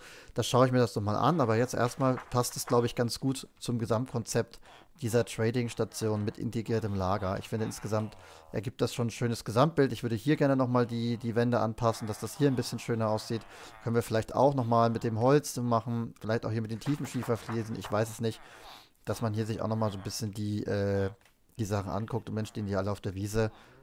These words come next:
Ähm, das ist dann alles nochmal so ein bisschen optisches Dazutun. Genau.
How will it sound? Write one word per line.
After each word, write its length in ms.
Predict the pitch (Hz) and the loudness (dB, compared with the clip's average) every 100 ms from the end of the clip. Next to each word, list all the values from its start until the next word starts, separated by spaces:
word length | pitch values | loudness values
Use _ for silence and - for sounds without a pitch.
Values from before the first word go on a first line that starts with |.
| - - | -12 -4
Ähm, 260 | 104 101 95 | -2 -2 -4
das 140 | 101 | -8
ist 140 | 98 - | -6 -6
dann 100 | 95 | -6
alles 240 | 101 104 | -6 -6
nochmal 200 | 98 98 | -4 -4
so 60 | 95 | -4
ein 60 | |
bisschen 440 | 87 110 - 113 101 | -4 -4 -2 -4 -4
optisches 720 | 98 - - - 104 - - | -8 -10 -10 -6 -6 -6 -4
Dazutun. 800 | 226 - - 117 - 110 107 - - - _ - | -4 -4 -4 -6 -4 -6 -6 -8 -16 -20 _ -8
Genau. 340 | 98 87 | -4 -4